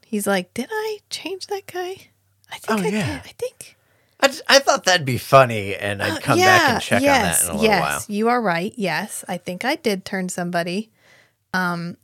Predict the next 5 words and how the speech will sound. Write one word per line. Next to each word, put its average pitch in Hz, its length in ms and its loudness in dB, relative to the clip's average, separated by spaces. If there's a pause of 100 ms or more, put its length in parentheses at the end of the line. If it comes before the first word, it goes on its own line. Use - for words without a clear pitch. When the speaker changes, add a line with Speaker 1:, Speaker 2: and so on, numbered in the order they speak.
Speaker 1:
as 214 180 0
opposed 233 600 0
to 214 200 -2
the 180 340 -2 (220)
obsession - 1120 -6